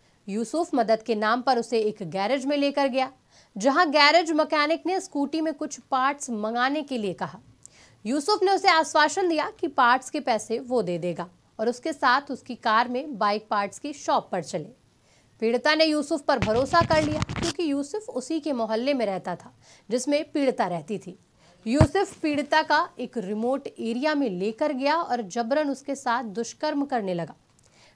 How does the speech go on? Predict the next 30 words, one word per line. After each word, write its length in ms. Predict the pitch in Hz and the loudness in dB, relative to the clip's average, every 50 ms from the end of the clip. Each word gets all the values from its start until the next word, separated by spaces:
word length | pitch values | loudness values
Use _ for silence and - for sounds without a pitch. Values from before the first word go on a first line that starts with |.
| _ - | _ 2
फिर 80 | 247 | 2
पीड़िता 480 | 233 247 294 285 294 302 294 - 339 349 | 2 2 2 0 0 2 4 4 4 4
को 180 | 349 370 339 330 | 6 4 4 2
उसके 260 | 330 339 - 330 311 | 2 0 -2 -2 -2
घर 300 | 233 160 170 277 302 311 | -2 -2 -2 -2 -2 -2
छोड़ 260 | 302 - 302 294 285 | -2 -2 0 0 0
दिया, 240 | 247 269 262 247 - - - | 0 -2 -4 -4 -6 -8 -8
लेकिन 400 | 214 214 208 - 240 240 196 170 | -8 -8 -8 -6 -8 -8 -6 -4
बात 300 | 208 208 220 247 240 - | -4 -4 -4 -4 -6 -8
यहीं 280 | 214 208 175 208 240 | -10 -8 -8 -8 -10
खत्म 320 | 233 - - 269 - - 277 | -10 -12 -14 -12 -10 -6 -4
नहीं 240 | 277 277 277 294 269 | -4 -2 -2 -2 -4
हुई। 180 | 226 190 - - _ _ _ _ _ _ _ _ _ - | -4 -6 -8 -12 _ _ _ _ _ _ _ _ _ -4
पीड़िता 400 | 277 302 330 330 - 370 381 403 | -2 -2 0 4 6 8 8 8
इस 160 | 381 381 277 | 6 4 2
घटना 380 | 220 247 277 277 277 311 349 | 0 2 2 2 4 4 4
से 180 | 349 349 370 349 | 4 4 2 0
बेहद 340 | 262 240 277 285 302 302 294 | 0 2 2 2 2 0 0
सदमे 360 | - 330 294 247 247 294 285 | 0 -2 0 0 2 2 2
में 100 | 233 214 | 2 2
आ 140 | 202 185 175 | 0 0 -2
गई। 180 | 156 170 233 - _ _ _ _ _ _ _ _ - | -4 -6 -8 -12 _ _ _ _ _ _ _ _ -4
वहीं 200 | 170 202 233 262 | -2 0 0 0
दूसरी 340 | 208 233 269 269 - 359 359 | 0 0 -2 -2 -2 -2 2
तरफ 360 | 277 339 330 339 359 349 - | 4 6 6 6 6 4 2
यूसुफ 440 | 311 240 247 269 277 - 330 302 294 | 0 -2 -2 -2 -2 -4 -4 -6 -4
उसे 180 | 302 285 - 294 | -4 -4 -2 0
लगातार 520 | 277 262 233 233 247 247 - 247 247 269 | 2 2 2 2 2 2 2 2 2 2
फोन 320 | 269 - - 240 220 226 220 | 0 -2 -2 0 0 0 -2
कॉल 340 | - - 233 233 262 302 | -2 0 2 4 4 2